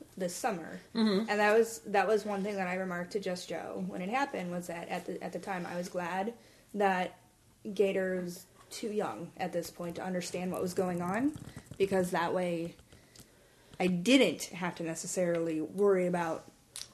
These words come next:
Speaker 1: my emotions and his at the same time.
Speaker 2: Gotcha.
Speaker 1: When the time comes, yes, I will,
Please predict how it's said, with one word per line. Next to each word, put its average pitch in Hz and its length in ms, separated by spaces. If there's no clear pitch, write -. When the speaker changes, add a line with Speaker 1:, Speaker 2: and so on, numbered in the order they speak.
Speaker 1:
my 196 580
emotions 170 840
and 175 280
his 147 540
at 170 160
the 160 80
same 135 300
time. - 360
Speaker 2:
Gotcha. 170 520
Speaker 1:
When 208 240
the 196 80
time 190 300
comes, 226 500
yes, - 520
I 190 60
will, 185 400